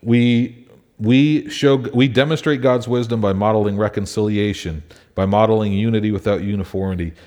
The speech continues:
by modeling honor. And we demonstrate it by also, uh, acknowledging that both in our own personal cultures, but also in the cultures of others, there are parts that God uses and redeems,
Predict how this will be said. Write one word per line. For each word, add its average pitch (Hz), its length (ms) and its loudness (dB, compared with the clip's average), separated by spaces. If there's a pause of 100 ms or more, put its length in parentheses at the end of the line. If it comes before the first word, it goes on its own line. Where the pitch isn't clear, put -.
(140)
by 101 120 0
modeling 101 520 0
honor. 92 460 -4 (420)
And 120 300 0
we 123 120 2
demonstrate 151 680 2
it 110 120 -2
by 113 160 4
also, 120 760 2 (540)
uh, 110 360 2 (1500)
acknowledging 113 840 0
that 98 320 -2 (840)
both 123 320 2
in 117 120 -2
our 127 380 4
own 156 320 2
personal 147 480 0
cultures, 120 580 -2
but 101 140 -8
also 117 300 -2
in 117 60 -4
the 110 60 -4
cultures 113 460 -6
of 117 120 -4
others, 101 420 -4 (420)
there 110 180 2
are 110 100 2
parts 139 400 -2
that 101 200 -6
God 120 560 -2
uses 131 480 -2
and 156 140 -4
redeems, 117 760 -2